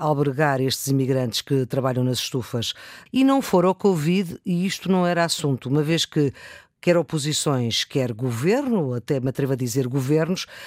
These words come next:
parece que só agora se deram conta, e até Marcelo Rebelo de Sousa, o presidente, que diz que é necessário tirar lições e apurar se há algo de ilegal ou de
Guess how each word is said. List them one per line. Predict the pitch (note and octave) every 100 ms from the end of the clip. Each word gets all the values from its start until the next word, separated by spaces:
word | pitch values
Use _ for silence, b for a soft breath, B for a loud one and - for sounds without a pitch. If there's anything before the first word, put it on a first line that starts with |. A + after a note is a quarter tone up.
| B
parece | - F#3 F#3 F#3 -
que |
só | - F3+
agora | E3 E3 E3+ E3+ -
se | -
deram | D#3+ D3+ C#3+
conta, | D#3 C#3+ F3 F3 B B B -
e | B3+
até | C#4+ C4+ -
Marcelo | A#3 B3+ A3+ A3
Rebelo | G3+ G#3+
de | -
Sousa, | F#3+ E3+
o |
presidente, | E3+ F3 E3+ C#3 C3 - B B -
que | F3+
diz | D#3 G3 F#3
que | - E3+
é |
necessário | D#3 D#3+ E3 - D#3 D3
tirar | - C#3+ C3
lições | A#2+ C#3+ F3 - G#3+ B3 A3+ -
e | A3
apurar | A3+ - F#3 D#3+ E3
se | - - F#3 -
há |
algo | C#3+ C#3 D#3 C#3+ D3+ B B B
de | C3+ D3+ D#3 -
ilegal | A#3+ A3 E3 C#3 C#3+ C#3+ D3 B B _
ou | D#3 D#3
de | C3 D3+